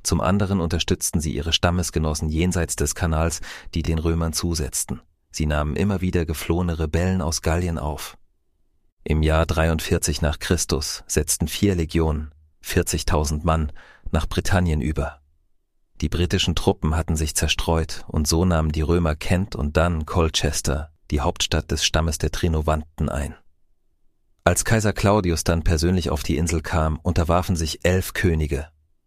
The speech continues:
Claudius setzte Aulus Plautius als ersten Statthalter, also Vertretung des Kaisers, ein. Die Legionen der Römer eroberten nach und nach größere Teile im Norden und Süden der Insel.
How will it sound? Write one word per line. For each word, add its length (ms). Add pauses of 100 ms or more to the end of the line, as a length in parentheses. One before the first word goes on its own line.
(300)
Claudius 560
setzte 380
Aulus 300
Plautius 580
als 200
ersten 360
Statthalter, 680 (460)
also 380
Vertretung 520
des 160
Kaisers, 540 (240)
ein. 260 (1300)
Die 100
Legionen 460
der 180
Römer 380
eroberten 520
nach 260
und 200
nach 220
größere 460
Teile 340
im 120
Norden 360
und 160
Süden 320
der 140
Insel. 440